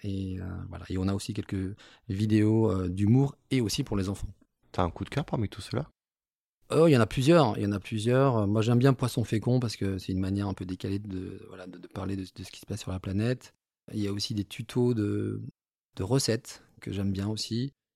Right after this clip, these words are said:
Speaker 1: Parce que, voilà, on se met, on va dire, de plus en plus, euh, à, à manger vegan et être flexitarien. Donc, euh, voilà, donc on, on, on trouve de bonnes idées. Et, euh, j'aime bien me marrer, parce qu'il y a aussi des petites vidéos un peu décalées et sy-, et sympathiques sur la planète. Et là, depuis quelques jours, il y a des,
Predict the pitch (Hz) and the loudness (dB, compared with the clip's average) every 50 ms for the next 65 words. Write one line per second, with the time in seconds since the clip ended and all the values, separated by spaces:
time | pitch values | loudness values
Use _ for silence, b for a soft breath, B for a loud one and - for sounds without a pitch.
0 | _ _ - 101 - - 110 98 98 98 98 95 95 98 98 98 95 92 95 104 | _ _ -12 -12 -8 -6 -6 -4 -4 -2 -4 -4 -6 -6 -8 -8 -8 -6 -4 -2
1 | 117 120 113 101 92 - - 101 98 98 95 104 - - - - 104 104 104 104 | 0 0 0 0 -2 -2 -2 0 0 0 -2 -6 -10 -16 -14 -8 -6 -4 -2 -2
2 | 104 104 113 120 120 110 104 - - 113 113 113 104 - 131 123 - 113 107 104 | -2 0 2 2 2 2 2 0 0 2 2 2 2 0 -2 -2 0 0 2 2
3 | 101 95 98 92 92 - - 110 104 104 104 104 104 107 107 107 107 107 107 113 | 2 0 -2 -2 -6 -8 -8 -6 -2 0 2 2 0 0 0 2 2 4 4 4
4 | 110 107 110 107 110 107 107 113 120 127 131 131 123 104 98 101 - - - - | 4 4 4 4 4 2 2 2 2 2 4 4 2 2 0 -4 -8 -10 -8 -8
5 | 107 - 110 101 110 110 131 147 151 160 151 131 107 101 - 110 101 98 98 95 | -6 -6 -2 0 2 4 6 6 6 6 6 6 4 2 2 0 2 2 2 0
6 | 95 104 110 117 107 98 - - 107 104 101 104 104 110 - - 104 107 107 107 | 2 2 2 0 0 -2 -4 -6 -8 -8 -8 -10 -12 -12 -14 -14 -14 -14 -14 -16
7 | - - - - - - - - - 110 101 95 104 104 101 98 104 101 110 120 | -18 -20 -20 -20 -18 -18 -18 -14 -6 -4 -2 0 0 0 0 0 0 2 4 4
8 | 135 151 - _ _ _ _ _ _ _ _ _ - - 117 110 113 123 131 135 | 2 2 -2 _ _ _ _ _ _ _ _ _ -10 -4 0 2 4 6 6 6
9 | 131 113 107 101 98 95 95 92 95 95 92 92 98 101 104 107 113 113 107 104 | 6 6 4 4 2 2 0 0 -2 -2 -2 0 2 4 4 6 6 6 6 4
10 | 98 101 117 113 - - 95 92 - 107 92 - - 95 95 95 92 95 95 95 | 4 2 0 0 0 -2 -4 -4 -4 -6 -6 -6 -6 -6 -4 -2 -2 0 -2 0
11 | 95 - 95 92 95 - - 95 92 98 104 104 104 104 101 98 98 - - - | 0 0 0 0 -2 -2 -2 -2 0 0 2 2 0 0 -2 -6 -10 -14 -16 -16
12 | - - - - 101 - 101 95 - 98 95 - - - - - 104 95 95 - | -14 -14 -12 -12 -10 -8 -6 -6 -4 -6 -6 -8 -10 -12 -10 -8 -6 -6 -6 -2
13 | - 107 135 - - - 101 110 120 143 - _ _ _ _ _ - - - 98 | -2 -2 -2 -2 0 0 2 2 2 0 -2 _ _ _ _ _ -12 -8 -8 -6
14 | 98 - 101 95 104 110 110 110 101 90 90 87 - 95 | -4 -4 -4 -2 -2 -2 -2 -2 -4 -4 -6 -6 -8 -8